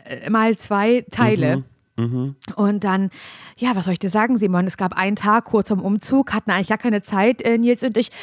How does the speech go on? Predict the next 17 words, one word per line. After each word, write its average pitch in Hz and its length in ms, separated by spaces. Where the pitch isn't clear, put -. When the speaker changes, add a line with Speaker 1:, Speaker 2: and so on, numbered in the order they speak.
Speaker 1:
Naja, 285 180
waren 185 100
wir 190 80
fünf 254 260
Stunden 226 280
in 214 100
Berlin 202 240
unterwegs. 185 640
Äh, 208 180
wir 220 80
waren 226 160
überall. 233 540
Also 208 220
wir 214 140
waren 220 300
in 185 220
Wedding, 302 340